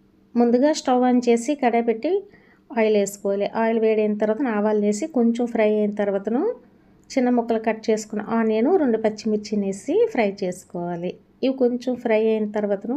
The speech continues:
కొంచెం కరివేపాకును కూడాను వేసుకోవాలి. అలాగే ఒక గంట సేపు నానబెట్టుకున్న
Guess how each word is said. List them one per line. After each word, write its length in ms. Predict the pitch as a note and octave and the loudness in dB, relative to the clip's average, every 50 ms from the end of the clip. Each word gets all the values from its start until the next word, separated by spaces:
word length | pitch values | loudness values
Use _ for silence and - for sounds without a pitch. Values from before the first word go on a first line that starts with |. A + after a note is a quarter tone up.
| C#4 - | -4 -4
కొంచెం 260 | C4 C4 B3+ - B3+ B3 B3+ | -4 -4 -2 -4 -6 -2 0
కరివేపాకును 600 | B3 A3 A3+ G#3+ G#3+ G#3+ G#3 G3+ G3 G3 G3+ F#3+ F#3+ - | 0 2 2 2 0 0 -2 -4 -6 -4 -6 -6 -4 -4
కూడాను 300 | F#3+ F#3 F#3+ G3 A#3+ G4+ B4 G#4 | -4 -2 -2 -2 -2 0 0 0
వేసుకోవాలి. 680 | C4 F3+ F3 - - - - F3+ E3+ F3 E3+ E3+ E3+ E3 - - _ _ _ _ _ _ _ _ _ _ _ _ _ _ _ _ _ _ _ _ _ _ _ _ _ _ _ _ _ - - | 0 0 -2 -4 -10 -6 -6 -4 -2 -2 -4 -4 -6 -8 -10 -14 _ _ _ _ _ _ _ _ _ _ _ _ _ _ _ _ _ _ _ _ _ _ _ _ _ _ _ _ _ -4 0
అలాగే 380 | A3 A3+ A3+ A3+ A3+ B3 D#4 A#4 C#5+ D#5 - _ _ _ _ _ _ _ _ _ _ _ - | 2 2 2 4 4 2 2 0 0 -4 -12 _ _ _ _ _ _ _ _ _ _ _ -4
ఒక 180 | - A#3+ A#3+ C4 B3 A3+ | -4 -2 -2 -2 0 0
గంట 220 | B3 A#3 A#3 A#3 A#3+ A#3+ - | 0 2 2 0 -2 -2 0
సేపు 260 | B3+ B3 B3 A#3+ B3+ A#3+ | 0 0 0 0 -2 -2
నానబెట్టుకున్న 680 | A3+ A3 A3+ A3+ A3+ A#3 A3+ - - - A3 G#3 A3 | 0 0 0 0 0 -2 -2 -2 -6 -4 -2 0 0